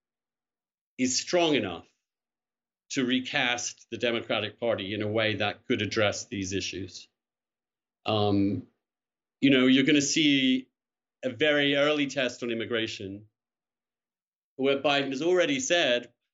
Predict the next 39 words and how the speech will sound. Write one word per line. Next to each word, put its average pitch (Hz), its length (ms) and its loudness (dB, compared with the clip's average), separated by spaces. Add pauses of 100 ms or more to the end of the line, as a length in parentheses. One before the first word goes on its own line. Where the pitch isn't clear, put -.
(120)
"Well, 196 300 2
well, 185 540 2
on 185 200 -2
day, 190 140 0
all 190 180 2
those 220 180 0
things 202 300 0
I 170 80 4
say, 175 380 0
said 180 200 0
I 160 120 2
would 147 180 -2
do 165 220 2
on 147 120 0
day 147 200 2
one, 131 540 0 (960)
uh, 131 380 0
are 139 120 2
now 170 280 0
gonna 156 160 -2
be 147 220 -4
postponed 170 500 0
six 147 300 -6
months 127 300 -4
because 139 360 -6
they're 143 180 2
having 139 260 -2
intelligence 139 600 -2
of 131 80 -6
a 135 60 2
massive 160 600 0
wave 98 420 -4 (840)
of 131 160 -2
new 156 180 0
immigration 131 600 0
coming 120 320 -2
from 110 200 -4
the 104 80 -6
South." 87 400 -8